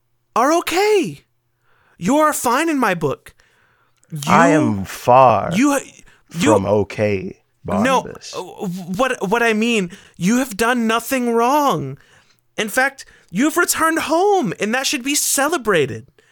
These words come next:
Speaker 1: You are not responsible from the sins of your mothers and your father, as you say. I am not a monster. You are welcome as ever here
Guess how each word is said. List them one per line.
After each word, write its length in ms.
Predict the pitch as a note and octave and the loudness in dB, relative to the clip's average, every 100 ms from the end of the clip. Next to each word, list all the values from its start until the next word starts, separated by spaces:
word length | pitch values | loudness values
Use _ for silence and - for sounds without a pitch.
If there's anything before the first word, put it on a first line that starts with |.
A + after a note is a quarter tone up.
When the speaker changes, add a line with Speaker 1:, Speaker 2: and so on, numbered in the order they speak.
| _ _ _ _ _ _ | _ _ _ _ _ _
Speaker 1:
You 220 | E3+ F#3+ D4+ | -8 -2 0
are 60 | |
not 380 | B3 G#3+ C4 B3 | 2 2 0 0
responsible 800 | B3 - G3+ G3+ B3 B3 G3 D3+ | -2 0 0 0 0 -4 -2 -2
from 240 | - F3 | -2 -2
the 80 | F#3 | -2
sins 400 | F#3+ - F#3+ G#3 | -2 -2 -2 -2
of 160 | G#3+ F3+ | -2 -2
your 140 | G3+ | -2
mothers 600 | G3 A#3+ C4 E3 - - - _ _ _ | 0 0 -2 -6 -6 -10 -12 _ _ _
and 400 | F3 F3 E3 D#3+ | -2 0 0 -2
your 320 | D3 F#3 G3 | -2 0 0
father, 560 | - - - A3 D#4+ A3+ | -4 -6 -2 0 0 0
as 260 | D3+ D#3 D#3 | 2 0 -2
you 120 | C#3+ | -4
say. 420 | - C3+ A#2+ C#3+ _ _ _ _ _ - | -4 -4 -8 -14 _ _ _ _ _ -4
I 120 | C4+ | -2
am 280 | D#4+ A#3 A3 | -2 -2 0
not 220 | A3 C4+ | 0 0
a 60 | A3+ | 0
monster. 720 | G3+ D4+ - - C#3 D3 - _ _ _ _ _ _ _ _ | 0 0 -2 -4 -6 -8 -18 _ _ _ _ _ _ _ _
You 240 | D#3 C4+ | -4 0
are 120 | E4 | 0
welcome 600 | A#3+ A3+ - D4+ A3+ D3+ - _ _ _ _ - | 2 0 0 -4 -4 -4 -8 _ _ _ _ -4
as 220 | A3 A3 | -4 -2
ever 520 | G3+ C#4 D#4 D#3 B2 - _ _ _ | -4 -4 -2 -2 -4 -14 _ _ _
here 640 | - - B3 C#4 A#3+ D3+ | -18 -6 -2 0 0 -2